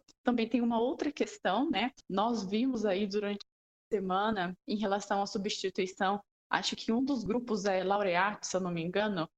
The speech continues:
é, ou laurou, se é francês, sei lá, mas enfim, condição de classe aí, né, gente? Os idiomas que a gente consegue falar. Mas o que acontece é o seguinte,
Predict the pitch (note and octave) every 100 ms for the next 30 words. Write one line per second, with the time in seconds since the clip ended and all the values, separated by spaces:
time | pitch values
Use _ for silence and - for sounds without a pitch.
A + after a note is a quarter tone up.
0 | _ _ _ - E3+ E3+ E3+ E3 D#3+ D#3
1 | - F3+ G3 F3 E3+ F#3+ A3 - - _
2 | - - F3 F3 D#3+ D#3 - F#3 - E3
3 | D3+ D#3+ G3+ - _ _ _ - F3+ G3+
4 | A#3+ - G3 F3+ - - _ _ - F3
5 | F3 F#3 - F3 F3 - E3 F3+ F#3+ D3+
6 | D#3 F3+ F3 E3+ F3 F#3 - - - E3+
7 | F3 - F3 - G#3 G3+ - - - _
8 | - F#3+ A3+ G#3+ - - - A3 A3 A3
9 | G3 A#3 A3 A3 A#3 - C4 F#3+ F3+ -